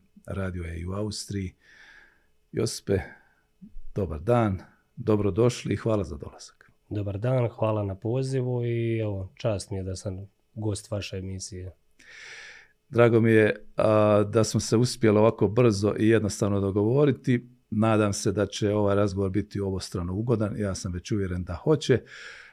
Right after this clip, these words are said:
Speaker 1: Osjećaj se kao kod kuće, jer domaći je teren, pričamo o vinu,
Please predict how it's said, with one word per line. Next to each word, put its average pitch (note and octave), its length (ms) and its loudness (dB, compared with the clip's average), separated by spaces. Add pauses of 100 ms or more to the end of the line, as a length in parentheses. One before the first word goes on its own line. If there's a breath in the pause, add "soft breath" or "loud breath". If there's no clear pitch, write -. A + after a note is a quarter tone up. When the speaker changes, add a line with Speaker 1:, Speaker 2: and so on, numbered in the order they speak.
(140 loud breath)
Speaker 1:
Osjećaj B2 480 4
se G#2+ 240 0
kao A2+ 300 6
kod - 300 0
kuće, D3 460 4 (260)
jer A2 220 2 (280)
domaći A2 500 0
je F2+ 120 -6
teren, A#2+ 380 2
pričamo G2 480 -4
o F#2 60 -6
vinu, A2+ 420 0